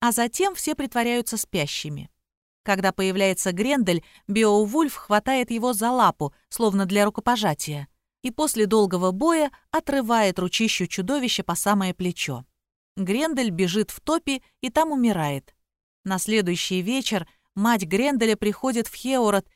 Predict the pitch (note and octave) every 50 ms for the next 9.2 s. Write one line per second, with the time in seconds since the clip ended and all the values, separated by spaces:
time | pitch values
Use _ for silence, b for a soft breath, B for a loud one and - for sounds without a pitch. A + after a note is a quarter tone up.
0 | _ _ G#3+ G3+ - - A3+ G#3+ G#3+ G#3 - G#3 G3+ - - - G#3+ G#3 F3+ D3+
1 | C#3+ C#3 C3 C3 - _ _ _ _ _ G#3 G#3 G3 F3+ A#3 A#3+ A3+ G3+ G3 G3+
2 | F#3 G#3+ C#4+ D4 B3+ - - F3 F#3 F#3+ - - A#3 B3 G3+ G#3+ - G#3+ - G3+
3 | G3+ - - - A#3 A3+ A3+ A3 - A#3 A#3+ B3 B3 B3 A3+ C4+ B3 F3 D3+ D#3+
4 | E3 - - E3 D#3+ - - - D#3+ C3+ - - - C#3+ C3 A2+ B2 - _ _
5 | _ _ _ _ _ _ _ _ _ - G#3+ A3 G#3 - A#3+ A#3 B3 A#3+ E4 E4+
6 | D#4 A#3+ - - A#3 A#3 A3+ - C4 C4 C4 A#3+ - A#3 A#3 A3+ A#3 A#3+ A#3+ A3
7 | A#3 G3+ A#3 A#3+ A3 A#3 C4+ - - - F3 - - F#3 E3+ - F3 E3 E3+ -
8 | - - F#3+ E3 - D#3+ D#3+ D#3+ - - - F3+ F3+ - - - E3+ D3+ C#3 B2+
9 | - - -